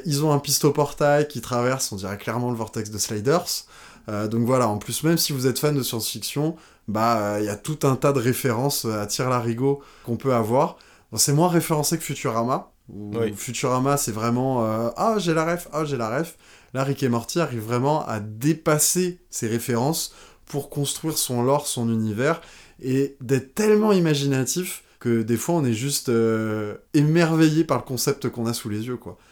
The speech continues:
Speaker 2: Ah bah
Speaker 1: Et
Speaker 2: oui, c'est
Speaker 1: en
Speaker 2: clair.
Speaker 1: plus, on s'arrange toujours pour que le concept, il soit drôle. Donc on est toujours en train de rire, euh, même dans le,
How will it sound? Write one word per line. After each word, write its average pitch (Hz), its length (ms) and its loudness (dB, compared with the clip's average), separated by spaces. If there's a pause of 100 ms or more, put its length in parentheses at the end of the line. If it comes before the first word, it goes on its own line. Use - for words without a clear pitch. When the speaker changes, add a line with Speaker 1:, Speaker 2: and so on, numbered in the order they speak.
(100)
Speaker 2:
Ah 107 120 -8
bah 98 120 -6
Speaker 1:
Et 110 120 0
Speaker 2:
oui, 120 100 2
c'est - 80 -10
Speaker 1:
en 151 100 2
Speaker 2:
clair. 107 140 0
Speaker 1:
plus, - 480 0 (120)
on 131 100 -2
s'arrange 196 440 0
toujours 180 420 -2
pour 175 220 -8
que 185 80 -2
le 175 160 4
concept, 160 500 -2
il 147 40 -2
soit 139 220 0
drôle. 131 340 -2 (140)
Donc 135 140 -2
on 139 80 4
est 143 380 2
toujours 202 640 0
en 175 80 4
train 165 200 -2
de 156 160 2
rire, 151 440 0 (100)
euh, 113 260 0
même 160 240 4
dans 160 100 2
le, 131 100 0